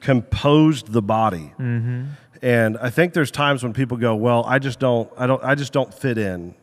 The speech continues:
Speaker 1: I can't use my gifts here. I can't do whatever." Well, you're s-, you're believing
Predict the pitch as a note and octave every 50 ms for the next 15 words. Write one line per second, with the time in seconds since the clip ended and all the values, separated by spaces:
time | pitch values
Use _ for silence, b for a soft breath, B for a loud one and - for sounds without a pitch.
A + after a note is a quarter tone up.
0 | _ _ - A2+ A2+ - D3+ C#3 B2 B2+ C3+ C#3 B2+ - C3 B2 A#2+ G#2+ A2+ A2+
1 | A2 - - - A2 G#2 G2 F#2 F#2 G2 - - B2+ A2+ G#2+ B2 A#2 A2 G#2+ G#2+
2 | G2 F2+ F2 F2 - b b b b b b b b b b b b b b b
3 | b - - B2+ C3 B2+ C3+ F3 G#3+ C4 A#3+ - - - - C3 B2+ C3 F3+ A3+
4 | A#3 F3 C#3 B2+ A#2 C#3+ C#3 B2+ B2 B2 A#2+ C3 D3+ F3 G3 G3+ E3+ C3 A2+ G2
5 | F#2 F#2 F2+ F2 F2 F#2